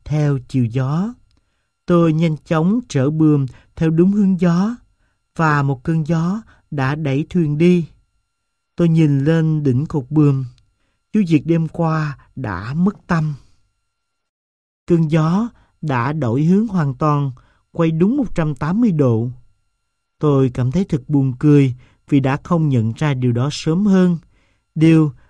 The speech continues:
mà bây giờ đã thành một sự thật hiển nhiên. Cơn gió có thể làm cho chiếc kim la bàn di chuyển nhẹ, nhưng chẳng thể tạo nên một sự thay đổi lớn lao. Gió không thể đổi hướng ngay,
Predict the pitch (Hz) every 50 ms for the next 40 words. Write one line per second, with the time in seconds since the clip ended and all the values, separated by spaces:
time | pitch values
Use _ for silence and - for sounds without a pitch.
0 | _ _ - 139 143 139 135 127 127 127 127 127 139 156 156 147 131 151 147 135
1 | 131 123 123 123 - _ _ _ - 143 151 - - 156 151 139 131 127 127 123
2 | 123 - 135 123 - 135 120 123 - - 135 123 127 165 185 185 180 175 170 160
3 | - - - - _ _ _ _ _ _ _ _ _ _ _ _ _ - 170 156
4 | 151 143 156 156 151 160 175 202 214 - - _ _ _ - - 202 196 175 156
5 | 156 170 165 156 147 139 135 135 135 127 - 175 160 156 - 185 - - 190 190
6 | 175 170 170 170 165 156 156 151 143 135 127 120 120 123 143 170 165 120 - -
7 | 123 120 143 170 170 151 131 113 104 107 123 131 123 - _ _ _ _ _ _
8 | _ _ _ - 156 165 185 190 185 180 170 - - _ _ _ _ - 139 127
9 | 147 151 - 147 123 120 139 151 123 - 120 110 120 131 143 151 151 139 127 127
10 | 120 - - 123 117 - 143 139 131 104 101 113 123 131 139 151 185 220 214 185
11 | 165 165 165 160 151 143 - - _ _ _ _ _ _ _ _ _ _ _ _
12 | _ _ - 139 156 156 160 180 220 240 - _ _ _ _ - - 208 190 180
13 | - 156 131 143 135 123 123 143 147 160 180 185 196 214 254 240 214 208 190 190
14 | 190 190 185